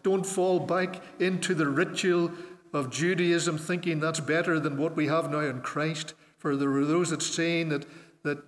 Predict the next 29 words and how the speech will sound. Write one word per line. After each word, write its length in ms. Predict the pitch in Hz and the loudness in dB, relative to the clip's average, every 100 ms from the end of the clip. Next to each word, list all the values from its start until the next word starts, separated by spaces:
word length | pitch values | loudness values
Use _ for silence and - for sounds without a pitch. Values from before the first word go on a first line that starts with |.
| _ _ _ - | _ _ _ -16
uh, 600 | 165 - - _ - 160 | -16 -16 -20 _ -6 -4
these 260 | 156 170 - | -2 -2 -2
Christians, 600 | 226 175 - 185 160 131 | -2 -2 0 -2 -2 -2
they've 200 | 151 131 | -2 0
lost 440 | 151 165 165 - | 0 0 -2 -4
the 80 | 143 | -8
good 460 | 127 147 170 156 147 | -6 0 0 0 -2
way 280 | 165 165 | 0 0
and 140 | 160 143 | 0 0
they've 160 | 135 | -2
lost 300 | 139 156 156 | -2 -2 -2
the 60 | 139 | -6
good 360 | 120 160 160 160 | -2 -2 -2 -4
things 320 | 160 160 147 | -4 -2 -2
of, 240 | 139 - - - - | -4 -6 -16 -16 -6
of 200 | 139 127 | -4 -2
the 100 | 127 | -6
temple 500 | - 156 165 165 151 | -4 -4 -2 0 -2
in 80 | 135 | 0
Jerusalem 720 | 139 143 170 156 156 151 147 | 0 2 2 2 0 0 -2
and 100 | 131 | -4
the 60 | |
sacrificial 720 | 123 165 165 151 - - - 202 | -4 -2 -2 -4 -2 -4 -2 -4
system 400 | - 165 - 139 | -2 -2 -2 -4
and 100 | 143 | 0
all 480 | 156 160 156 156 - - - | 2 2 2 0 -6 -8 -2
the 100 | 143 | 2
outer 300 | 156 156 139 | 2 0 0
things, 560 | 151 143 131 - - | -2 -4 -6 -8 -10